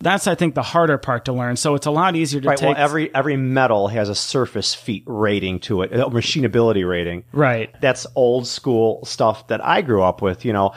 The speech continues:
Speaker 1: Yeah.
Speaker 2: I knew that, you know, it was always rated at, like, utilizing a high-speed tool. But, I mean, which nobody uses anymore. Everyone's using carbide. But
Speaker 1: Right.
Speaker 2: yeah, I, so I, I do understand that.
Speaker 1: If the person knows the metal side of things and all they need to learn is the software,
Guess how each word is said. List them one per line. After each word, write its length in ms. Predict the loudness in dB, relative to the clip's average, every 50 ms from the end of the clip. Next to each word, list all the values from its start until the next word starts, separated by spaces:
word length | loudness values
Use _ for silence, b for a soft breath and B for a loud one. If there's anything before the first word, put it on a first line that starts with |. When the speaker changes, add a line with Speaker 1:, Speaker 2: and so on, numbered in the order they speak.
| B B
Speaker 1:
Yeah. 260 | -4 -4 -2 -2 -2
Speaker 2:
I 120 | -2 0
knew 340 | 0 0 0 2 2 2 2
that, 280 | 2 2 2 0 0 -4
you 80 | -6 -4
know, 160 | -2 -4 -4
it 240 | -4 -6 -6 -6 -4
was 160 | -2 0 2
always 260 | 2 2 2 2 0
rated 380 | -2 -2 0 2 2 2 2 2
at, 220 | 0 0 -2 -2
like, 340 | 0 0 0 0 -2 -6 -10 -14
utilizing 580 | -6 0 2 2 4 4 4 4 2 2 0 -4
a 40 | -4
high-speed 500 | -2 -2 -2 -2 -2 -4 -6 -8 -6 -4
tool. 380 | -2 -2 -2 -2 -2 -6 _ _ _ -6
But, 220 | -2 -2 0 0
I 60 | 0
mean, 180 | 0 0 0 2
which 260 | 0 -2 -2 -2 -2
nobody 320 | 0 2 2 2 2 0 0
uses 360 | 0 0 0 0 0 0 -2
anymore. 320 | -2 0 0 0 0 0
Everyone's 240 | 0 -2 -2 -4 -4
using 200 | -6 -8 -8 -10
carbide. 540 | -8 -2 0 0 2 2 2 0 0 -2 -6 B B B B B
But 120 | B -2 -2
Speaker 1:
Right. 120 | 0 0
Speaker 2:
yeah, 140 | 2 0 0
I, 140 | 0 -2 -4
so 200 | -4 0 0 2
I, 200 | 2 2 2 0 0
I 40 |
do 180 | 0 0 0 0
understand 560 | 0 0 -2 -4 -4 -4 -4 -4 -4 -4 -4
that. 260 | -4 -6 -6 -8 _ _ _ _ b b b b b b b b b b b b -4
Speaker 1:
If 220 | -4 -4 -6 -6
the 100 | -8 -6
person 380 | -2 -2 -2 0 0 0 0 2
knows 460 | 2 2 2 2 0 -2 -4 -4 -2
the 560 | 0 2 2 2 2 0 0 -2 -4 -6 -8 -12 _ _ _ _ _ _ _ _ -6
metal 360 | -2 0 2 2 2 2 0 -2
side 300 | 0 0 0 0 0 0
of 80 | -2 -2
things 300 | -2 -2 0 0 0 0
and 80 | 0
all 120 | 0 0 2
they 100 | 2 2
need 140 | 2 2
to 60 | 0 0
learn 180 | 0 0 0
is 120 | 0 -2 -4
the 60 | -4
software, 640 | -2 -2 0 -2 -2 -2 0 0 2 2 2 0 -2